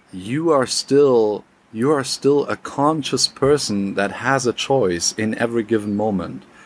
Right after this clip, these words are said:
You don't have to be, um, you know, identified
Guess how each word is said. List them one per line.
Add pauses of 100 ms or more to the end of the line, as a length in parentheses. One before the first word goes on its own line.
(220)
You
don't
have
to
be, (680)
um, (140)
you
know,
identified